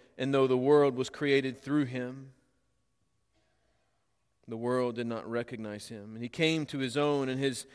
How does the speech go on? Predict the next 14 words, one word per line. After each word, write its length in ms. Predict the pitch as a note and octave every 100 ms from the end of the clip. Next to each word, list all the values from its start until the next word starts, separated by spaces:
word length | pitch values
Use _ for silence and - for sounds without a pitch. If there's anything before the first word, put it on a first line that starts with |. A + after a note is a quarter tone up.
| _
his 160 | D#3
own 200 | D#3 E3
people 340 | D#3+ E3+ F3 D#3+
did 140 | C#3
not 200 | C#3 C#3+
receive 460 | C#3 C3+ - D#3+ C#3+
him, 200 | B2 A#2+
but 160 | C3
to 140 | - C#3
all 120 | C3
who 240 | B2+ B2+
did 320 | C#3 C3 C#3+ B2+
receive 460 | A#2 - A#2 G#2
them, 280 | G#2 G2+ G#2+